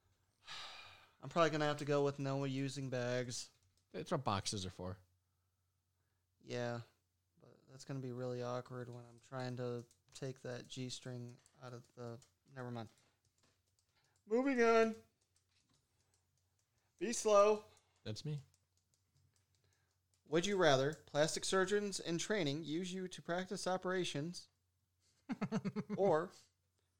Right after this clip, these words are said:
Speaker 1: you are a sex slave for Jabba the Hutt?
Speaker 2: Jesus, why do I get the bad ones?
Speaker 1: I don't know. I'm just picking them randomly.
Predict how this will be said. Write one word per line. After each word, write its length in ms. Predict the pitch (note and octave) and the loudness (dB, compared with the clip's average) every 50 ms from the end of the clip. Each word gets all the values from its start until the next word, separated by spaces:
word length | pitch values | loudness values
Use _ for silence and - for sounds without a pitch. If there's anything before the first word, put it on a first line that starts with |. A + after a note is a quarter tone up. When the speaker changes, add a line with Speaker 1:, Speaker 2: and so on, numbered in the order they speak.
| _ _ _ _ - | _ _ _ _ -4
Speaker 1:
you 100 | D#3 D#3+ | 2 4
are 120 | D#3 C#3+ | 6 6
a 60 | C#3+ C#3 | 6 6
sex 280 | - - A#3+ A#3 - | 4 4 4 4 4
slave 320 | - - D#3+ D3+ E3 F#3+ - | 4 4 4 4 4 2 0
for 120 | - G#3+ | -2 -2
Jabba 300 | E3+ D#3 E3 F3+ F3+ G3+ | 2 4 4 4 6 6
the 100 | G#3 G3+ | 4 6
Hutt? 260 | F#3+ A3 G3+ - - - - - - - - - - _ _ _ _ _ _ _ _ _ _ - | 6 4 4 2 0 -8 -16 -20 -20 -20 -20 -20 -20 _ _ _ _ _ _ _ _ _ _ -12
Speaker 2:
Jesus, 580 | - - A#3+ A3 F3+ - G#2 G2+ - - - - | -10 -6 -6 -6 -6 -4 -2 -2 -2 -2 -2 0
why 120 | - D3+ | 0 2
do 80 | F#3 F#3 | 4 2
I 80 | F3 A#3+ | 2 2
get 160 | G#3 G3+ - | -2 -4 -6
the 60 | - | -8
bad 280 | A#2 - G#2+ G#2+ G#2 G#2 | -2 2 4 4 4 4
ones? 340 | G#2+ G2+ G#2 A2+ B2+ - - - | 2 2 2 2 4 2 2 2
Speaker 1:
I 100 | D3+ E3 | 2 2
don't 180 | A3+ D#4 A#3+ G3+ | 4 4 2 2
know. 180 | G3+ A3+ A#3+ B3 | 2 0 0 0
I'm 160 | A#3+ A#3+ A#3 | -2 -2 -4
just 220 | A#3+ A3+ - - | -6 -8 -6 -4
picking 280 | - A3+ A3+ A3+ - G#3+ | -4 -2 -2 -2 -2 -2
them 180 | A3 G#3+ G#3 | -4 -2 -2
randomly. 560 | G#3 G#3 A3 A3 - E3 C#3+ B2+ B2 A2+ G#2+ | -2 -2 0 -2 -2 -4 -4 -6 -8 -8 -10